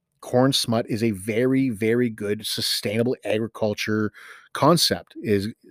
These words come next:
some people just purposely grow corn smut on their corn, and our soil has it in there. Last year, we got a bunch of corn smut, and the years before, I got a ton of corn smut. This year, because we're growing more corn, I'm expecting more corn smut,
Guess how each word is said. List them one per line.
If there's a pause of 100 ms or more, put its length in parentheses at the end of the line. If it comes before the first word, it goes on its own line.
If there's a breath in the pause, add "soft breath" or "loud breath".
some
people
just
purposely
grow
corn
smut (400 soft breath)
on
their
corn,
and
our
soil
has
it
in
there. (420 loud breath)
Last
year,
we
got
a
bunch
of
corn
smut,
and
the
years
before,
I
got
a
ton
of
corn
smut. (1160 soft breath)
This
year,
because
we're
growing
more
corn, (1080)
I'm
expecting
more
corn
smut,